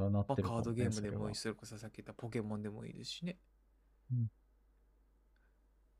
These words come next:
Speaker 2: ぜひ何か、
Speaker 1: いろいろ変わってますよ。
Speaker 2: 幼き日に
Speaker 1: はい。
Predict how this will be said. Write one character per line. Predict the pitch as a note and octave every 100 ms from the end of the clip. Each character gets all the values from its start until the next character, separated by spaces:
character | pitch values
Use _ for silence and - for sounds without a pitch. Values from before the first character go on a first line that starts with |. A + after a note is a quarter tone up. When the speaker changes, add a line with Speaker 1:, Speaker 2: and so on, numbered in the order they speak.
| _ - - - -
Speaker 2:
ぜ | C3+
ひ | A#2
何 | A#2 G#2+
か、 | G2 - _ _ _ -
Speaker 1:
い | G#2
ろ | F#2+
い | F#2
ろ | F#2
変 | -
わ | F#2
っ |
て | - G2+
ま | G2
す | - -
よ。 |
Speaker 2:
幼 | C3 C#3+ C3+
き | C3+ A#2
日 | A#2+
に | A2
Speaker 1:
は |
い。 | -